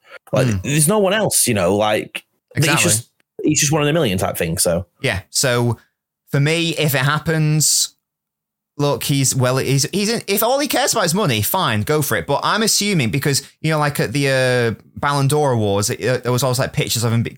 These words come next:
Speaker 2: being clearly visibly upset about not being ranked as highly as he thought he should be. So he clearly, in theory,
Speaker 1: Well, him,
Speaker 2: wants to be regarded as one
Speaker 1: well,
Speaker 2: of the
Speaker 1: him
Speaker 2: best.
Speaker 1: not wanting to stay at P S G must have something to do with footballing reasons, 'cause he'd be earning a lot of money at P S G.
Speaker 2: Yeah, a lot.
Speaker 1: So,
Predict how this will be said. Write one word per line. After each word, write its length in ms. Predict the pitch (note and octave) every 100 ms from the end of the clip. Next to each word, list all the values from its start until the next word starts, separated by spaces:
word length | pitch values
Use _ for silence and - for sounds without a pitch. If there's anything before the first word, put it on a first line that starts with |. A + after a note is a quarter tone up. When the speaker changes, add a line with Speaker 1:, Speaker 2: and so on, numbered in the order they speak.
| -
Speaker 2:
being 220 | B2+ A#2+
clearly 420 | - C3+ B2+ B2
visibly 420 | A#2 B2 A#2 A#2 A2
upset 380 | G#2+ - A#2
about 240 | D#2 A2 G2+
not 140 | A2
being 160 | A2+ G#2+
ranked 240 | A2 G#2+
as 80 | G#2+
highly 240 | A#2+ A2
as 80 | G#2+
he 80 | G#2+
thought 300 | G#2 A2 G#2+
he 200 | A2 G#2 - _
should 280 | - C#3+ B2+
be. 160 | G2 F#2
So 120 | A#2+
he 140 | C3+ D#3+
clearly, 720 | - F#3+ G#3+ G#2 E2+ A#2 A#2+ _ _ _
in 100 | C#3
theory, 220 | C3+ D#3+ C3+
Speaker 1:
Well, 100 | A2
him, 80 |
Speaker 2:
wants 220 | C3+ C3 -
to 60 |
be 100 | B2
regarded 480 | A2+ A2+ C3 C3 A2+
as 100 | G#2
one 120 | G#2
Speaker 1:
well, 80 | -
Speaker 2:
of 60 | G#3+
the 60 |
Speaker 1:
him 220 | A#3+ B3 A#3
Speaker 2:
best. 20 |
Speaker 1:
not 120 | A3 G3
wanting 160 | D#3+ F#3
to 100 | F#3+
stay 200 | E3+ F#3 F3+
at 60 |
P 160 | - D#3+
S 160 | C3+ -
G 280 | D3 D3
must 680 | A2+ A2 A2+ G#2+ - - - - -
have 200 | A#2 A2
something 200 | - G2
to 60 | -
do 140 | A2+
with 100 | F#2
footballing 380 | - G2 G#2+ G2+
reasons, 320 | G2 F#2 G2
'cause 100 | C3+
he'd 60 | D#3+
be 100 | B3
earning 160 | C4+
a 60 | F#3
lot 240 | D3 F#3+
of 80 | D3+
money 220 | F3 F#3+
at 60 | -
P 80 | G2+
S 120 | F#2+
G. 280 | - A#1+ - _ _ -
Speaker 2:
Yeah, 240 | E3+ A2+
a 20 |
lot. 160 | G#2 C#3
Speaker 1:
So, 380 | - D3 C3+ B2+